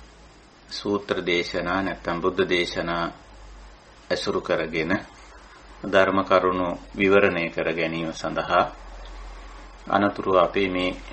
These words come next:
ධර්ම කරුණු පිළිබඳව මේ අපි සාකච්ඡා කරන විමසන කරුණු හෝ වෙනත් ධර්ම මාර්ගයේ යන අය හැටියට අපිට වෙනත් ධර්ම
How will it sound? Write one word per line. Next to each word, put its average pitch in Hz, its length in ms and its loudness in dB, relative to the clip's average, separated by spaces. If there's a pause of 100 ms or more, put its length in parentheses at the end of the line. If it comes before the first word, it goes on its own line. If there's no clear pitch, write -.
(500)
ධර්ම 90 380 0
කරුණු 87 360 0
පිළිබඳව 82 680 -2
මේ 87 180 -4
අපි 85 200 -6 (340)
සාකච්ඡා 87 720 0
කරන 85 340 -4
විමසන 82 500 -8
කරුණු 80 400 -4
හෝ 104 440 4 (840)
වෙනත් - 680 2 (100)
ධර්ම 98 360 4
මාර්ගයේ 92 600 4
යන 87 140 2
අය 87 180 0 (160)
හැටියට 85 540 -4
අපිට 92 360 -2
වෙනත් 90 380 0
ධර්ම 92 320 0